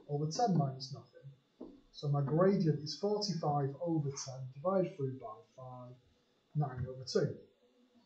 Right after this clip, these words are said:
Nine over two. There, four point five if you want. There.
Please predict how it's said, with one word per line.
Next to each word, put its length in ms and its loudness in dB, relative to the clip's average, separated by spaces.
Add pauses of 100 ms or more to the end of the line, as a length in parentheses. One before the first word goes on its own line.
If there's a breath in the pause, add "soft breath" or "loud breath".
Nine 200 -4
over 240 -12
two. 140 -10 (720)
There, 100 -14 (220)
four 180 4
point 240 -4
five 200 -8 (120)
if 60 -20
you 180 -12 (120)
want. 140 -12 (1600)
There. 160 -8